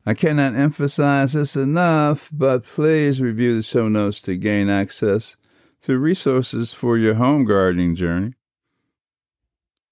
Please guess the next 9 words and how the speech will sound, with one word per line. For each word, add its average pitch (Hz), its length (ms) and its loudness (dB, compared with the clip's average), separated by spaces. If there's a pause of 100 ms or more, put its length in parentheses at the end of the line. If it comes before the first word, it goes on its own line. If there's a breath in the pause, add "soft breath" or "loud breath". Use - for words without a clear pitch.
(140)
And 117 200 -4
that's 123 220 -2
to 123 100 -6
get 127 260 -4
you 120 80 -8
started 139 600 0
this 185 280 -2
month 107 340 0
planning. 139 580 -2